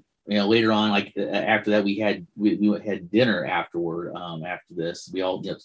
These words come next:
cleaned up and showered, and we had dinner. And I was talking to my teacher, and I told him that I'd had the,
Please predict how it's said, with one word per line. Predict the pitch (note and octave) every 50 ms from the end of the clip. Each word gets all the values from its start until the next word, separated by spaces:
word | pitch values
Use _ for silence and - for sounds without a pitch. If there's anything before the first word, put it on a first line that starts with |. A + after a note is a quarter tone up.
| _ _ -
cleaned | - G#2+ G2+ F#2+
up | - D#2+
and | F2 E2
showered, | - F#2 F2 E2+ F2 E2+ F2
and | F2+
we | F2 F2
had | F2+ E2+ E2
dinner. | F#2 G2 G2 F#2+ F#2 F2+ - _ _ - - - _ _ -
And | G#2 G#2
I |
was | G#2
talking | - G#2 G#2+ G#2+ G#2
to | -
my | G2+ D#2 -
teacher, | - - - C#3 C#3 - F2
and | D#2+ F2+
I | F2+ E2 - - -
told | - C3+ C#3 C#3 A#2+ F#2+
him | F#2 F2 - _ _ _ _ _ _ _ _ _ _ _ _ _ _ -
that | G2 G2+ G2+ F#2+
I'd | E2+
had | D#2+ G#2+ A2 A2 G2+ F2
the, | F2+ F2+ F2 -